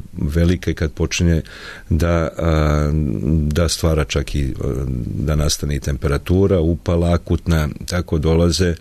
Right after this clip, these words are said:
Tada pacijenti na snimku se prvi put, da kažem, dijagnostikuje, m, cistična formacija u sinusu. A, ako nema, kao i kod hroničnog sinuzita, ako,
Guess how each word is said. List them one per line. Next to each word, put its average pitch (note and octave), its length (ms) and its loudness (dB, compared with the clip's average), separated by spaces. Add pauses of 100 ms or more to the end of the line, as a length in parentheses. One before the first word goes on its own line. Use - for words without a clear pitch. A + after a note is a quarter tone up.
(420)
Tada F#2+ 280 2
pacijenti F#2 840 2
na F2+ 180 2
snimku E2 500 2
se E2 320 2 (380)
prvi F2 300 2
put, D#2+ 280 -2
da - 100 0
kažem, C#2+ 300 -2
dijagnostikuje, C#2+ 760 -2 (420)
m, C#2 460 0
cistična - 520 -2
formacija C2+ 600 -2
u B1+ 60 -2
sinusu. - 480 -4 (1000)
A, E2+ 340 2 (160)
ako A#2+ 340 0
nema, F#2+ 320 2
kao G2 260 2
i - 20 2
kod - 220 -2
hroničnog A2+ 460 0
sinuzita, C#2 680 0 (120)
ako, E2+ 480 2